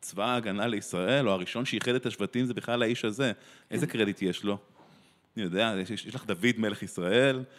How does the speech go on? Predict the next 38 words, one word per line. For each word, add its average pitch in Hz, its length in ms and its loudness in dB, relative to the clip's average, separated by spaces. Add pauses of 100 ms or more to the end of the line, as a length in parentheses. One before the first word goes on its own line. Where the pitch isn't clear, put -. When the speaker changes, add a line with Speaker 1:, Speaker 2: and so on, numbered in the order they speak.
(180)
Speaker 1:
יש - 80 -10
לך 101 80 -2
שלמה 107 280 2
החכם 110 280 2
מכל 98 280 0
אדם, 95 400 0
ושאול 135 460 0
זה 107 100 -2
ההוא 101 140 0
שהשתגע 117 580 0
והתבלבל 87 300 -4
Speaker 2:
כן. 110 140 0
Speaker 1:
לו, 90 160 0
הראשון. 87 320 -2
Speaker 2:
את 101 60 2
הנביא, 208 480 6
אה, 196 280 2
שמואל 196 340 -2
Speaker 1:
כן. 202 60 4
Speaker 2:
העיף 214 200 2
אותו. 214 160 0 (340)
אבל 220 160 6
מעניין, 226 360 6
אתה 208 120 2
יודע, 214 240 6
הדבר 196 240 2
הזה 220 340 6 (260)
מעניין 226 260 8
אותי 240 180 2
מאוד, 202 420 6 (360)
כי - 160 -4
אמרו 202 360 0
לך 320 220 2
בקורס 226 600 0 (720)
בתיאטרון, 214 760 4 (200)
"תמצא 220 360 4
משהו 220 580 4
מיהדות", 202 880 4